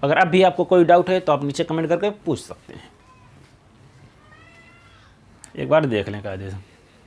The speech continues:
चलिए, अब दो,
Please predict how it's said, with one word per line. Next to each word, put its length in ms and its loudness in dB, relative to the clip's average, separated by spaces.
चलिए, 180 4
अब 160 4
दो, 360 4